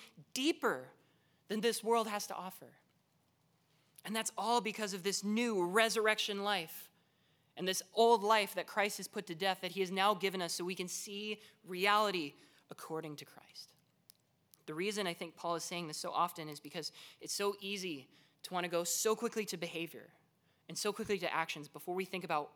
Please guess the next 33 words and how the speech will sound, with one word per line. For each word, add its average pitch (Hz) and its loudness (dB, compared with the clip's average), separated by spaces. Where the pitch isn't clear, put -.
why 175 -2
we're 175 -2
doing 165 -4
those 143 -8
things 120 -16
and 156 -10
our 147 -10
perspective. - -8
And 151 -10
I 151 -8
know 175 2
we've 180 2
talked 165 -2
about 147 -10
this - -12
a 143 -12
lot, 156 -2
and 156 -12
it's 139 -12
because 151 -12
it's 143 -12
in 175 -6
Colossians 147 -2
and 135 -16
it's 117 -20
important. - -18
It's - -8
kinda 196 0
like 208 2
the 190 -4
difference 180 -4
between 170 -6
wearing 160 -4